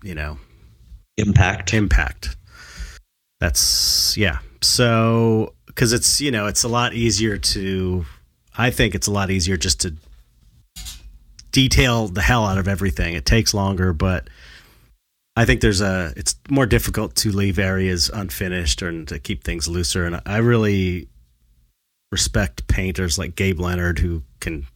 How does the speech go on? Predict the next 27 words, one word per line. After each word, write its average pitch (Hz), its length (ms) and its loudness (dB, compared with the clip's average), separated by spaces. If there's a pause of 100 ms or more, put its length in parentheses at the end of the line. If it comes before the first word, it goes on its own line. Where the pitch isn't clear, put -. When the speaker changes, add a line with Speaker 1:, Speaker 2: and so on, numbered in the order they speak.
(480)
Speaker 1:
do 101 160 4
things 87 260 2
very 98 260 4
loose 90 500 0 (540)
and 87 140 2
have 95 160 2
it 73 60 -2
look 92 320 -2
detailed, 92 800 -2
you 101 100 -6
know, 90 140 0
have 87 200 -4
it 80 80 -8 (280)
just 113 240 0
look 110 200 0
right. 92 400 2 (160)
<clears throat> 175 360 4 (800)
So, 101 440 2
um, 104 580 0
and 131 160 4
then 143 80 6
as 139 140 2
far 160 140 2
as - 100 2
keeping 151 320 4
it 117 100 0
simple, 143 640 0